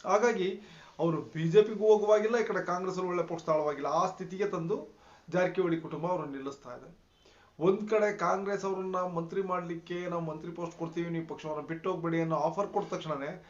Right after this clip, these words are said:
ಸತೀಶ್ ಜಾರಕಿಹೊಳಿ ಸಿಡ್ದೇಳ್ತಾರೆ. ಒಂದ್ ವೇಳೆ ನೀವು ಅವ್ರನ್ನ ಮಂತ್ರಿ ಮಾಡಿದ್ರೆ,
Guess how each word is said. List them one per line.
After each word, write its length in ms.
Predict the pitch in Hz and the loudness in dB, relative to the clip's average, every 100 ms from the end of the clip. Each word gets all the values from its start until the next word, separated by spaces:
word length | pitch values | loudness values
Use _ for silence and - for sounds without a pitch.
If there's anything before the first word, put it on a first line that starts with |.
| - - | -20 -8
ಸತೀಶ್ 380 | 180 165 190 170 | -4 0 2 2
ಜಾರಕಿಹೊಳಿ 460 | 156 - 147 180 | 0 -2 -6 -6
ಸಿಡ್ದೇಳ್ತಾರೆ. 720 | - 139 147 135 139 139 143 - - - _ _ - - _ _ _ _ _ 139 | -6 -8 -6 -6 -8 -14 -16 -20 -20 -20 _ _ -20 -20 _ _ _ _ _ -4
ಒಂದ್ 220 | 165 180 | -2 -2
ವೇಳೆ 200 | 180 175 | -2 -2
ನೀವು 180 | 170 156 | -2 -2
ಅವ್ರನ್ನ 260 | 160 170 | -2 -2
ಮಂತ್ರಿ 280 | 165 160 160 | -4 -4 -6
ಮಾಡಿದ್ರೆ, 560 | 160 147 143 190 - | -6 -4 -6 -8 -12